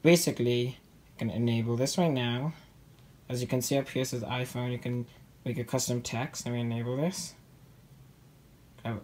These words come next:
any, basically get any logo you want here. And most of them are free.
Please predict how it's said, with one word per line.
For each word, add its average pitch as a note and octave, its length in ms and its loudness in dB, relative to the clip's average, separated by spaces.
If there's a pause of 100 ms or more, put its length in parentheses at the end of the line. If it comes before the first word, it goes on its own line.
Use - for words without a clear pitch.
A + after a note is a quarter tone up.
any, C#3 520 0 (1300)
basically D#3 320 6
get C#3 300 2
any D3 240 6
logo C3+ 380 6
you A#2 200 4
want A#2+ 240 2
here. G#2 380 -2 (2000)
And B2+ 220 2
most D#3 400 6
of B2 160 2
them A#2 180 4
are A2 120 2
free. A2+ 640 0